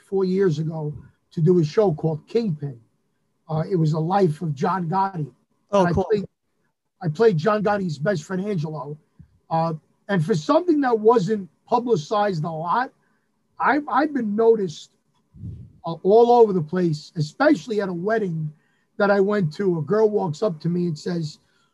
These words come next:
Speaker 1: "Oh, you played, uh, Angelo Ruggiero in a T V show." I said, "Yeah." She goes, "Yeah, he was my father." And I went, "Oh, boy." She says, "No, you did a good job." I was like, "Okay, that,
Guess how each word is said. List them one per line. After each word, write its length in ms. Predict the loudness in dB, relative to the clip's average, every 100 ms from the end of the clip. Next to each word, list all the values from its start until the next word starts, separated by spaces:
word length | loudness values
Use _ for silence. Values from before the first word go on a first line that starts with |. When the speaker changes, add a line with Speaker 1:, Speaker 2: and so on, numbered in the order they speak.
| _
Speaker 1:
"Oh, 100 | 2
you 200 | 4 4 0
played, 380 | 0 2 2
uh, 120 | 2 -4
Angelo 440 | -2 -2 0 -2 0
Ruggiero 840 | 0 -2 0 2 2 2 -4 -8 _ _ _
in 140 | -2
a 40 | -2
T 240 | -2 -6
V 140 | -6 -6
show." 200 | -6 -6
I 40 |
said, 160 | -6 0
"Yeah." 160 | 0
She 160 | 0 -2
goes, 140 | -2
"Yeah, 100 | 0
he 160 | 0 0
was 160 | 0
my 160 | -6 -8
father." 420 | -8 -8 -8 -12 -16 _ _ _ _ _ _ _ -8
And 160 | -4
I 60 | 0
went, 280 | 2 2 0 _ _ _ _ _ _ 2
"Oh, 240 | 6 6
boy." 460 | 6 6 8 6 4 -4 _ _ _ _ _ _ _
She 180 | -8 -6
says, 220 | 0 2
"No, 160 | 4 4
you 220 | 4 2
did 160 | 2
a 40 | 2
good 200 | 0 -2
job." 340 | -4 -8 -10
I 60 | -12
was 120 | -12
like, 120 | -12 -18 _ _ -10
"Okay, 260 | -4 0 2
that, 160 | 0